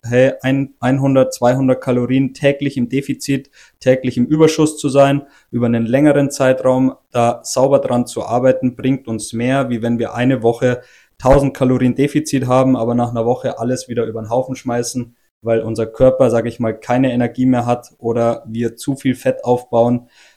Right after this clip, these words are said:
Deswegen das wichtige, äh, Stichwort Disziplin. Disziplin ist wichtiger als, äh, extremes Verhalten. Genau, einfach nur nochmal, äh, drüber nachdenken,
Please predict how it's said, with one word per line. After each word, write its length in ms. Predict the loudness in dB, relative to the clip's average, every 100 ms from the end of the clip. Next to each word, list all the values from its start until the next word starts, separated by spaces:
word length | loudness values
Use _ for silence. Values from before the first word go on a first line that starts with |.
| _ _
Deswegen 500 | 0 2 0 2 2
das 200 | 0 0
wichtige, 720 | -2 -2 -2 2 4 4 2
äh, 160 | -4 -4
Stichwort 680 | -2 -4 -2 0 0 0 -10 -8
Disziplin. 800 | -8 -8 -10 0 2 2 0 -10 -14 -12
Disziplin 520 | -8 -10 -2 2 2
ist 160 | 2
wichtiger 640 | -2 -2 -2 2 4 2 0
als, 340 | 0 0 -2 -6
äh, 360 | -2 0 -2 -4
extremes 640 | -8 -8 -6 0 0 0
Verhalten. 540 | 0 2 2 2 -2 -4 _ _ _
Genau, 440 | -4 0 0 -2 -12 _
einfach 320 | -4 0 0 2
nur 140 | 2
nochmal, 560 | 4 2 2 2 2 2
äh, 180 | 0 0
drüber 260 | -2 -2 2
nachdenken, 720 | 2 0 0 -2 0 -4